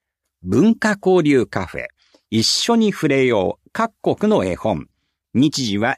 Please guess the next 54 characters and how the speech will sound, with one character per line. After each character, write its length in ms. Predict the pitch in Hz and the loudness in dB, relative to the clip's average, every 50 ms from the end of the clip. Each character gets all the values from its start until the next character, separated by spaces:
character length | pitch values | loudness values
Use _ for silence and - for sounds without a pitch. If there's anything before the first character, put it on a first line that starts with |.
| - - | -6 -8
十 240 | 101 110 156 175 | -2 0 2 2
一 220 | 170 156 - 156 151 | 2 0 0 0 0
月 200 | 151 147 - - - | 0 -2 -4 -8 -6
三 240 | - 143 147 147 143 | -4 -2 0 0 0
十 200 | 139 147 143 123 | 2 2 2 2
日 300 | 110 110 110 - 160 135 | 2 0 0 0 0 0
土 220 | 107 110 110 120 | 2 2 2 2
曜 260 | 139 151 147 135 110 | 2 2 2 2 0
日 160 | 95 95 98 - _ | 0 -2 -6 -8 _
午 160 | - 139 151 | -2 0 2
後 180 | 139 123 107 98 | 2 2 2 2
二 180 | 117 135 135 117 | 2 2 2 0
時 100 | 98 90 | -2 -4
か 160 | - 123 139 | -4 -4 -2
ら 160 | 143 123 98 | -2 -2 -2
四 220 | 85 92 104 104 | 0 0 0 -2
時。 160 | 80 69 - _ _ _ _ _ _ _ _ 101 | -2 -6 -12 _ _ _ _ _ _ _ _ -2
場 120 | 123 135 | -2 -2
所 200 | - - 170 156 | 0 0 0 2
は 160 | 151 147 - - | 2 0 -2 -4
石 220 | - - - 135 | -4 -4 -4 -4
神 380 | 135 - 214 214 196 208 220 208 | -2 -2 -2 0 0 0 -2 -2
井 40 | 196 | -2
公 340 | - - 202 190 170 151 131 | -2 0 0 2 2 2 2
園 180 | 120 113 107 101 | 2 0 -2 -2
区 180 | - - 226 | 0 0 2
民 240 | 220 190 131 87 73 - - | 2 2 2 0 -4 -4 -2
交 160 | 127 147 160 | 0 0 2
流 200 | 147 143 139 127 | 2 2 0 0
セ 160 | - - 113 | 0 0 -2
ン 80 | 95 - | -2 -2
タ 300 | - - 67 64 65 - | -4 -10 -10 -10 -12 -16
ー 40 | |
で 80 | - - | -12 -10
す。 240 | - - - - _ _ _ _ _ _ _ _ _ _ _ _ _ _ _ - - | -8 -8 -10 -10 _ _ _ _ _ _ _ _ _ _ _ _ _ _ _ -10 -4
定 140 | - 147 143 | -2 0 2
員 160 | 139 135 131 | 4 4 4
で 100 | 120 123 | 2 2
す。 220 | 117 - - - _ _ _ _ _ _ _ | 0 -2 -6 -8 _ _ _ _ _ _ _
日 140 | 127 139 160 | 0 0 2
本 160 | 196 226 226 | 2 2 2
人 220 | 214 208 214 196 170 | 2 2 2 2 2
の 120 | 156 139 | 2 0
方 280 | - 147 139 - 143 131 | 0 -2 -4 -2 0 0
は 100 | 120 113 | 2 2
二 180 | 127 180 214 | 4 4 4
十 300 | 202 185 175 151 123 101 | 2 2 2 2 2 2
四 300 | 101 123 135 123 104 90 | 2 2 2 0 0 -2
名、 280 | 76 71 69 65 64 - _ _ 104 | -2 -4 -6 -6 -8 -10 _ _ -4
外 220 | 107 135 160 160 | -2 -2 -2 -2
国 340 | - - 165 143 - 156 139 | -2 -2 -4 -2 0 -2 0
人 160 | 123 117 110 | 2 0 0
の 100 | 101 87 | 0 -2
方 360 | - - 85 - 104 98 - | -4 -10 -8 -6 -6 -6 -6